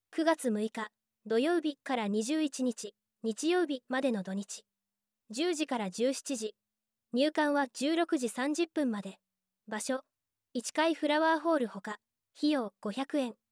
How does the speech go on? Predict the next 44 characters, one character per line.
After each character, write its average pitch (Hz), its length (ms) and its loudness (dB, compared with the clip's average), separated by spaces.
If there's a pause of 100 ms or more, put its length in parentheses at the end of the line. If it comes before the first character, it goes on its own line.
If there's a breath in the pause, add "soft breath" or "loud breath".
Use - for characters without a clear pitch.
(140)
入 262 180 4
館 339 220 2
料 262 160 0
と 190 120 -12
し - 100 -12
て。 202 200 -12 (540)
鶴 269 260 0
見 311 120 2
エ 294 100 2
ン 330 80 0
ジ 339 100 2
ョ 339 40 2
イ 320 60 0
セ 320 160 0
ン 277 60 -2
タ 196 280 -6 (460)
ー、 - 20 -2
老 254 180 6
人 330 220 2
福 - 180 -6
祉 - 20 -2
セ 302 240 -2
ン 285 60 -2
タ 247 100 -8
ー、 202 100 -6 (560)
鶴 269 240 0
見 349 120 2
区 - 120 -2
よ 220 180 2
小 208 140 -6
堤 294 340 -2
五 277 120 2
の 262 140 0
五 240 120 -2
の 220 140 0
五 202 140 -6
十 262 220 -2
一。 - 320 -8 (480)
休 320 240 0
館 339 240 0
日、 233 160 -6 (360)
日 226 260 -2
曜 330 180 2
日、 226 200 -6